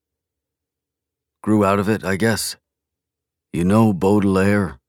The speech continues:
Genius means retrieving childhood at will. You should continue." Typically, Hayden would have laughed off Tony's advice,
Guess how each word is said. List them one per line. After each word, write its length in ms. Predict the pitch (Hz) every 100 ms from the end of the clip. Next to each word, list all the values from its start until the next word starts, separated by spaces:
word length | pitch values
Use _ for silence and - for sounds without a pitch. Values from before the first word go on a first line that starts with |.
| _ _ _ _ _ -
Genius 680 | 101 113 107 90 - -
means 420 | 92 95 95 90 82
retrieving 640 | 82 - 110 101 101 92
childhood 680 | 80 87 95 90 85 87 78
at 140 | 71
will. 420 | 69 90 87 73 _ _ _ _ _ _ _ _ _ _
You 160 | - 85
should 280 | - 117 -
continue." 720 | 117 104 95 107 113 98 - _ _ _ _ _ _ _ _ _ _ _ _ _ _ _ _ _ _
Typically, 540 | 147 135 135 95 87 78
Hayden 460 | 101 107 92 85
would 120 | 78 82
have 140 | 69
laughed 420 | 71 87 90 -
off 300 | 85 90 -
Tony's 360 | 90 92 92 87
advice, 540 | 80 92 90 - -